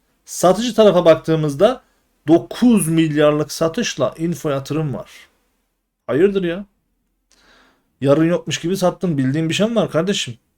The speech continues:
İki buçuk milyarla Bank of America ikinci. Yedi yüz elli sekiz milyonla Ak Yatırım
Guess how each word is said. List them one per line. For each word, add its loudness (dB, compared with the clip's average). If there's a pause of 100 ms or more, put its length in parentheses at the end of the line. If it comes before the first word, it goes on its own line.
(1080)
İki -6
buçuk -10
milyarla 0
Bank 0
of -4
America -4
ikinci. -2 (640)
Yedi 0
yüz 0
elli 0
sekiz -2
milyonla -2 (500)
Ak -2
Yatırım -2